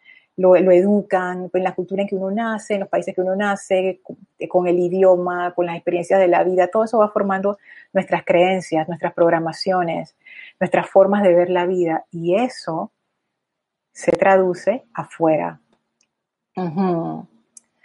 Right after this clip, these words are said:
Ajá, Janet Conde, hasta Valparaíso. Hola, Janet.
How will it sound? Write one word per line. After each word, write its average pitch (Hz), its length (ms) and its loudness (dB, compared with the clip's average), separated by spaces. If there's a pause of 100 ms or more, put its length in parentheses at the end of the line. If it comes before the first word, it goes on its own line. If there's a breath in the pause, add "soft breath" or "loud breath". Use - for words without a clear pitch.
(380 soft breath)
Ajá, 175 680 -2
Janet 175 360 2
Conde, 262 640 6
hasta 208 240 2
Valparaíso. 196 920 2
Hola, 233 220 2
Janet. 196 840 -2